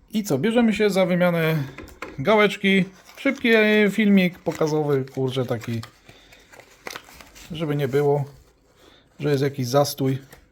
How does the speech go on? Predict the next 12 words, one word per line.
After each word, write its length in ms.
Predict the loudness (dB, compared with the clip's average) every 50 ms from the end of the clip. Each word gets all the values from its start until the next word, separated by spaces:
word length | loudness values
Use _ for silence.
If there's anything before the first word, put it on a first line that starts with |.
| _ _ _ _ _ -20 -20 -20 -20 _ _ _ _ _ _ _ _ _ _ _ _ _ _ _ _ _ _ _ _ -14 -14 -14 -16 -20 -20 _ -20 -20 -16 -16 -16 -16 -16 -20 -20 -20 -20 _ _ _ _ -18 -18 -18 -20 _ _ _ -8 -6
O 80 | -6 -4
kurde, 400 | 0 0 0 2 2 2 0 0
wypadło 520 | 0 0 -2 -2 2 2 2 2 4 2
mi. 140 | 2 0 -2 -4 -6 -10 -18 -20 -20 _ _ _ _ _ _ _ _ _ -20 -20 -20 -20 -20 -20 _ _ _ _ _ _ _ _ _ _ _ -14
Muszę 220 | -12 -10 -8 -6 -6
mieć 180 | -4 -4 -6
gdzieś 180 | -6 -8 -8 -8
w 60 | -6
torbie. 400 | -4 -2 -2 -2 -2 -4 -4 -4 -6 -10 -16 -20 -20 -20 -20 -20 -20 -20 -20 -20 -20 -20 -20 -20 -20 -20 -20 -20 -16 -10
Dobra, 340 | -8 -6 -6 -4 -6 -6 -6
to 120 | -6 -8
zaraz. 540 | -6 -4 -4 -2 -2 -4 -6 -6 -8 -12 -14